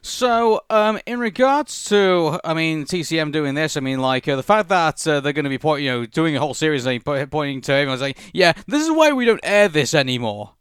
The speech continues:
It's like, you know, like, uh, that is, uh, I think it's a very good move, I think, on, uh, T C M's part, at least in my opinion.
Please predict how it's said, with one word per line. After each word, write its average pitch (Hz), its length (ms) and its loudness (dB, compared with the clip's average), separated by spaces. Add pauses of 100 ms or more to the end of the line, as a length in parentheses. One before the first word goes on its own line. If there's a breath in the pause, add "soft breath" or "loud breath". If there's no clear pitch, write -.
It's - 100 -18
like, 175 220 2
you 240 80 2
know, 175 260 4
like, 175 240 4
uh, 190 100 2
that 220 280 4
is, 196 280 0
uh, 170 160 2 (180)
I 185 140 -4
think 185 200 -4
it's 147 120 -6
a 151 40 -6
very 147 160 0
good 127 160 -4
move, 120 240 -4
I 107 120 -8
think, 110 200 -10
on, 110 240 -8
uh, 110 240 -10
T 123 180 -10
C 110 160 -10
M's 101 140 -12
part, 101 320 -10 (160)
at 135 60 -8
least 127 200 -6
in 123 60 -12
my 110 160 -10
opinion. 107 400 -14